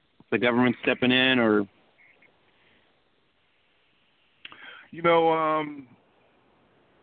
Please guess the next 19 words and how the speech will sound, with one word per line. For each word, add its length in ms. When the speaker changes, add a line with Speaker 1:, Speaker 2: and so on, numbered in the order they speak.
Speaker 2:
I 60
don't, 240
I 100
don't 260
think 180
that 120
the 60
government 540
needs 360
to 560
worry 340
so 200
much 160
about 300
that. 200
I 100
mean, 100
I, 80
honestly, 460